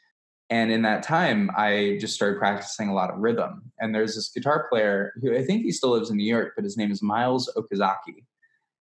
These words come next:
And he's super trippy about, like, he does a lot of, like, fractal-based composition and all this crazy shit. And one of the things he was talking about, uh, I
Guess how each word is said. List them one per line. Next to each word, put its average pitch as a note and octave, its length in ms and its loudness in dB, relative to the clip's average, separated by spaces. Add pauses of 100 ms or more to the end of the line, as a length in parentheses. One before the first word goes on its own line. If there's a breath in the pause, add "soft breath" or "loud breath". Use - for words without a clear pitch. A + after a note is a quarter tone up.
(140)
And G2 460 0
he's B2 500 0
super C3 300 -2
trippy G2 640 0
about, F#2+ 260 2
like, F#2 200 -2 (180)
he G2 80 -8
does F#2+ 180 -4
a F#2+ 40 -4
lot F2+ 140 -4
of, E2+ 60 -8
like, - 100 -14 (140)
fractal-based G2+ 760 -2
composition F#2 1000 -4 (800 soft breath)
and G#2+ 140 0
all A#2+ 260 4
this A2+ 180 0
crazy G#2 360 0
shit. F#2 440 -2
And G2+ 380 2
one A#2+ 140 2
of B2+ 80 2
the A2 80 -4
things A2+ 360 0
he G2 240 0
was G2 260 -4
talking A#2+ 340 0
about, F#2 340 0 (520)
uh, G2+ 40 -6
I F#2+ 240 -8